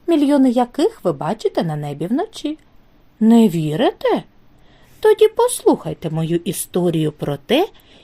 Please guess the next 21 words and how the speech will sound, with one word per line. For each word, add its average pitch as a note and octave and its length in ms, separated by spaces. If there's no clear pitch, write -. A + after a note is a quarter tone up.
як E3+ 360
я D3 140
жив, C4+ 300
поки D#3 320
не C#3 120
зустрів F#4 540
вас. F#4 380
Коли E3 260
я E3 180
жив E3 240
на E3+ 140
небі E3 360
серед D#3+ 400
зірок, F3 540
я D#3+ 160
проводив E3 540
багато - 480
часу G4+ 460
зі E3 120
своїми G3+ 520
друзями. F#3 680